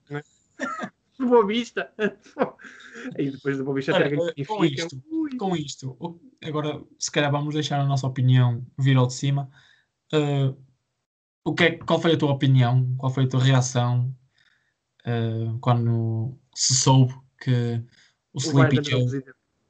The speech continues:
Speaker 2: é que tinha sido eleito?
Speaker 1: Para já, e-, eu achava que o Biden ia ser presidente porque lá está, muita gente estava, e ele estava a ser completamente pressionado para ser o presidente, toda a gente estava a puxar, a empurrar para essa parte. Se ele não fosse presidente, estava tudo mal outra vez.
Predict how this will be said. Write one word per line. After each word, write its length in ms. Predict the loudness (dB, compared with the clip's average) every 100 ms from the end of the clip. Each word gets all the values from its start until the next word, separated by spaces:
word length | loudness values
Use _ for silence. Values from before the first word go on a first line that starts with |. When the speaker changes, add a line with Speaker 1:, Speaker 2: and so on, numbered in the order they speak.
| _ -4
Speaker 2:
é 100 | -4
que 80 | 0
tinha 180 | 0
sido 600 | 0 0 0 0 -2 -6 -14 _ _ _ _
eleito? 400 | 0 0 0 -6 -20 _ _ _
Speaker 1:
Para 120 | -4 -2
já, 180 | -2 -4
e-, 260 | -8 -6
eu 220 | -4 -4 -4
achava 380 | -2 0 0
que 120 | -4 -4
o 40 |
Biden 360 | 0 0 0 -2
ia 120 | -2
ser 180 | -4 -8
presidente 540 | -6 -6 -4 -4 -4 -6 -10
porque 380 | -14 -8 -6 -4
lá 220 | 0 0
está, 260 | 0 -4 -2
muita 400 | 0 0 2 0
gente 340 | 0 -2 -2
estava, 340 | -2 0 2
e 40 | 0
ele 40 | 0
estava 220 | 0 0
a 40 |
ser 300 | 0 -2 -4 -6 0
completamente 640 | 2 4 2 4 2 0
pressionado 880 | 0 0 0 2 4 6 4 4 0
para 120 | -6
ser 120 | -6
o 40 | -6
presidente, 400 | -6 -4 -2 0
toda 160 | 2
a 40 | 2
gente 120 | 2
estava 220 | 4 2
a 120 | 0 -6 _ _
puxar, 480 | -6 -4 -4 -2 2
a 120 | 4 6
empurrar 520 | 4 4 6 4 4
para 140 | -2
essa 300 | -4 -6 -12
parte. 300 | -14 -16 -20 _ _ _ _ _
Se 100 | 2
ele 80 | 2
não 80 | 4
fosse 200 | -2 -6
presidente, 480 | -6 -4 -4 -6 -4
estava 240 | -2 0
tudo 180 | -2 -6
mal 260 | -8 -10
outra 240 | -14 -14 -14
vez. 240 | -14 -18